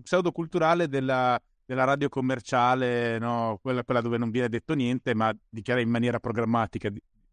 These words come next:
dichia-, eh, dichiarata, no? Cioè, dalla radio commerciale non ti aspetti, diciamo, che venga detto qualcosa. E poi c'è invece la radio colta. La radio colta è la stessa cosa,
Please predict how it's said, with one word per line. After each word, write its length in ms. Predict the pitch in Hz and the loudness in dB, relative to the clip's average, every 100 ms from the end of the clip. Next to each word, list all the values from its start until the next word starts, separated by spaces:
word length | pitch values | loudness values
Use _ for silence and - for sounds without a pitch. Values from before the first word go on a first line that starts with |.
| _ | _
dichia-, 400 | 107 - 117 117 | -14 -2 0 0
eh, 160 | 117 | -2
dichiarata, 580 | 107 101 127 131 123 101 | -6 -2 0 0 0 -2
no? 160 | 117 131 _ _ _ _ | -2 -4 _ _ _ _
Cioè, 120 | 110 | -2
dalla 200 | 113 117 | 0 2
radio 220 | 131 127 | 2 0
commerciale 880 | 123 123 135 - 123 120 117 113 104 - _ _ | -2 -6 -6 0 2 2 0 -2 -4 -8 _ _
non 160 | 110 107 | -10 -4
ti 80 | |
aspetti, 560 | 127 - - 113 - 117 | -4 -2 -2 -2 -4 -6
diciamo, 340 | 107 - 120 | -6 -2 -2
che 160 | 110 113 | -2 -6
venga 340 | - 117 113 110 | -6 -4 -2 -2
detto 220 | 107 104 | -4 -8
qualcosa. 420 | 104 98 98 - | -12 -12 -16 -10
E 80 | 185 | -4
poi 180 | 330 - | -2 0
c'è 100 | 156 | 0
invece 340 | 147 135 - | 0 -2 -4
la 140 | 123 - | -8 -2
radio 220 | 175 135 | -2 -2
colta. 560 | - 131 113 - 185 - _ _ _ | -4 -4 -4 0 0 0 _ _ _
La 120 | 151 | -2
radio 180 | 175 220 | 0 0
colta 260 | 214 165 139 | 0 0 0
è 20 | |
la 80 | 139 | -2
stessa 400 | - 226 - 240 | -2 -4 -2 -2
cosa, 500 | 202 196 190 226 | 2 0 2 0